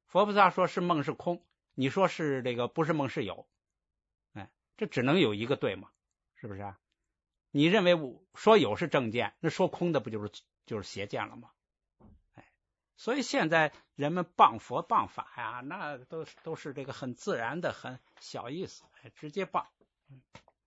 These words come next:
没有妄想的事物而思辨者妄想，哎，不，嗯，思辨者就是分别的人妄想出来的事物都没有，但是他们认为有，是吧？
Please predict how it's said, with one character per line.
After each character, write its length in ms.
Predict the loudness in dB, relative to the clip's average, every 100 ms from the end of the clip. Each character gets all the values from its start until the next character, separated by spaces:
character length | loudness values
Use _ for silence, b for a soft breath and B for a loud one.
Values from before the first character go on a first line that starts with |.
| _ _ _ _ _ _ _ _ _ _ _ _ _ _ _ _ _ _ _ _ _
没 120 | 0 4
有 140 | 4
妄 200 | 6 4
想 200 | 2 -4
的 80 | -6
事 180 | -6 -8
物 100 | -4
而 180 | -4
思 220 | -6 -10 -6
辨 220 | -6 -6
者 80 | -8
妄 160 | -10
想， 260 | -12 -20 -20 -14
哎， 240 | -14 -14 -14
不， 180 | -12 -12 -12
嗯， 320 | -8 -8 -10
思 260 | -16 -8 0
辨 260 | 4 4 4
者 280 | 2 0 -4
就 160 | -6 -4
是 80 |
分 300 | 0 2 2
别 180 | 4 4
的 140 | 2 0
人 240 | -2 2
妄 180 | 4 4
想 220 | 0 -6
出 100 | -4
来 120 | -4
的 40 | -4
事 140 | -8
物 100 | -10
都 160 | -6 -4
没 160 | -4
有， 160 | -6 -6
但 240 | -2 -4
是 80 | -4
他 220 | -10 -10
们 120 | -8
认 160 | -10 -12
为 140 | -14
有， 100 | -20 _ _
是 140 | -14
吧？ 180 | -14